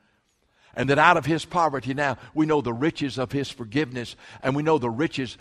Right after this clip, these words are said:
of being saved. And that's where you find in Ephesians chapter two, verse seven, that in the ages to come,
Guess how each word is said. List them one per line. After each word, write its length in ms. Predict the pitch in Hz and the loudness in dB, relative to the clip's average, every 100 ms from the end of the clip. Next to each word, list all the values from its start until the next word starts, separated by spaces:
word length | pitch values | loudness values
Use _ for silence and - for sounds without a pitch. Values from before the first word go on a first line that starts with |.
| - | -6
of 160 | 117 110 | -6 -2
being 200 | 139 127 | -2 -2
saved. 520 | - 156 143 120 95 - - - | -2 2 2 0 -8 -20 -20 -6
And 160 | 127 117 | -4 2
that's 240 | 170 - | 2 4
where 100 | 160 | 2
you 140 | 143 139 | 2 -2
find 380 | - 151 143 | 2 2 2
in 80 | 131 | -2
Ephesians 540 | 110 - 156 123 123 - | -8 0 0 0 -6 -6
chapter 360 | 160 139 - | -6 -6 -8
two, 320 | 104 151 139 101 - - | -6 -2 -2 -6 -20 -4
verse 220 | 147 135 | 2 2
seven, 360 | - 156 107 90 _ _ _ _ _ _ _ | 2 0 0 -10 _ _ _ _ _ _ _
that 180 | - 156 | 6 8
in 140 | 151 131 | 8 6
the 140 | 131 147 | 2 8
ages 720 | 175 202 151 214 180 - - - | 8 8 4 2 2 -6 -10 -6
to 80 | 165 | -6
come, 500 | - 160 113 76 | -4 -4 -4 -8